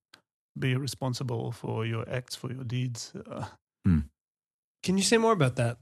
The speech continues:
Speaker 3: Like, what would that look like for you? Or can you give an example of taking freedom without responsibility? I mean, how, what
Speaker 1: Look,
Speaker 3: does that mean to
Speaker 1: look,
Speaker 3: you?
Speaker 1: look, look, look. For example, um, um, uh, ima-, uh, imagine, uh,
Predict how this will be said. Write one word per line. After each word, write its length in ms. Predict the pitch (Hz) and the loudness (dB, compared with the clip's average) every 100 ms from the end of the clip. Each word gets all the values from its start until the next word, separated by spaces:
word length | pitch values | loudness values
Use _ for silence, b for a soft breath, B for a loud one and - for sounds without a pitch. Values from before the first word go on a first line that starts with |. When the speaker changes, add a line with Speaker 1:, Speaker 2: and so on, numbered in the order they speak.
| _ | _
Speaker 3:
Like, 280 | 156 147 147 - - | -4 -4 -4 -12 -4
what 240 | 160 180 | 0 2
would 120 | 175 160 | 2 2
that 200 | 156 147 | 2 2
look 200 | 151 - | 0 0
like 200 | 127 120 | -2 -2
for 120 | - | -2
you? 200 | 120 120 | 0 2
Or 140 | 117 117 | 2 0
can 200 | - 147 | 2 2
you 60 | |
give 160 | 135 143 | 4 2
an 60 | 139 | 2
example 680 | 123 131 123 127 120 113 - _ _ _ _ _ _ _ _ _ _ _ _ _ _ _ _ _ _ - | 2 0 0 0 0 -2 -6 _ _ _ _ _ _ _ _ _ _ _ _ _ _ _ _ _ _ 0
of 600 | 131 127 117 110 - - _ _ - | 4 4 4 0 -8 -18 _ _ 2
taking 440 | 147 135 135 127 | 2 4 4 4
freedom 560 | - 170 165 143 123 104 | 4 8 8 8 4 4
without 300 | 127 123 104 | 4 4 2
responsibility? 880 | 120 123 107 107 104 90 92 92 - - | 0 -2 -4 -4 -4 -4 -4 -6 -8 -2
I 40 | |
mean, 120 | 135 | 0
how, 100 | 147 | 2
what 180 | - - | 0 -2
Speaker 1:
Look, 140 | - 180 | 6 8
Speaker 3:
does 60 | |
that 100 | 175 | 8
mean 180 | 160 165 | 6 6
to 60 | 202 | 8
Speaker 1:
look, 80 | 196 | 8
Speaker 3:
you? 60 | |
Speaker 1:
look, 120 | 170 139 | 6 6
look, 140 | 131 | 6
look. 160 | 123 110 | 4 4
For 140 | 170 | 4
example, 500 | 147 139 120 120 - | 6 4 4 0 2
um, 520 | 127 120 117 117 127 _ _ _ _ _ _ _ | 2 4 2 0 -6 _ _ _ _ _ _ _
um, 540 | 196 131 123 120 120 - | 0 4 4 2 0 -2
uh, 120 | - - - _ - | -4 -4 -8 _ -2
ima-, 160 | 151 | 0
uh, 500 | - 147 139 127 127 | 0 0 0 0 -2
imagine, 420 | - 151 131 123 117 | 0 0 4 4 4
uh, 320 | 110 110 | 4 2